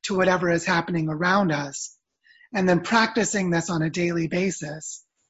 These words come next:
so we can really be motivated and develop the skill in relating to our bodies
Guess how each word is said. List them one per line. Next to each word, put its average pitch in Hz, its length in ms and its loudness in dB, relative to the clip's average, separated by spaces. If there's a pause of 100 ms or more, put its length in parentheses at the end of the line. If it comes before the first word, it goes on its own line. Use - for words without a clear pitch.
(260)
so 208 280 4
we 196 180 6
can 170 580 2 (720)
really 208 520 6
be 196 240 0
motivated 185 760 4 (120)
and 208 260 4
develop 170 440 2
the 175 100 -8
skill 165 760 -2 (280)
in 202 100 0
relating 190 420 2
to 175 140 -2
our 160 100 -2
bodies 147 720 -2